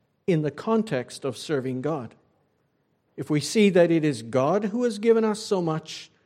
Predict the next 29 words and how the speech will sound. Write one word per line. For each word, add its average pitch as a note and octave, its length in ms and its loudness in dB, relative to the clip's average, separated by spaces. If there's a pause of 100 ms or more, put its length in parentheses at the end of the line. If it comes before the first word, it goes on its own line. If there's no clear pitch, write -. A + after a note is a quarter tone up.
(800)
then D#3 200 2
our C#3 300 -6
enjoyment C#3+ 720 -2
can D3 180 -8
be C3 140 -2
real. C3+ 420 0 (800)
We D3+ 240 0
enjoy C#3+ 680 2 (160)
God's A#2+ 300 -6
gifts, - 440 -10 (960)
and A#2+ 220 -6
we A2 160 -8
thank D#3 400 -8
him D3+ 400 -6
for D#3+ 280 -6
them. A2 240 -6 (1600)
At C#3 140 -12
the - 80 -16
same G3 320 4
time, F#3 340 4
God F3 240 6
reminds E3 500 2
us D3+ 240 -2
that C#3+ 200 -6
the C#3+ 80 -4
things F#3 500 -4
of D3+ 220 -4
this B3 260 -6
life A2 380 -6